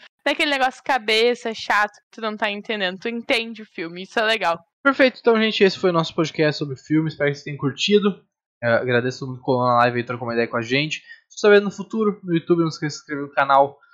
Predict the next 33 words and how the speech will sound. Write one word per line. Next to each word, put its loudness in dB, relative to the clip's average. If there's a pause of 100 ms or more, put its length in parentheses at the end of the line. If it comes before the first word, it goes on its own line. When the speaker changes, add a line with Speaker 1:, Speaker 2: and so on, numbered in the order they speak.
Speaker 2:
compartilhar 4
os 4
vídeos -6
com -18
os -8
amigos, 2
deixar -4
um -4
comentário 2
aí -4
que -20
tu -10
achou -14
do -20
podcast, -4
que -8
achou -16
do -16
filme, -2
se -10
tiver -2 (400)
sugestão 0
de -4
conteúdo -4
pra 0
gente, -2
e -6
deixar 2
um 2
like 2
também -6
é -6
sempre -16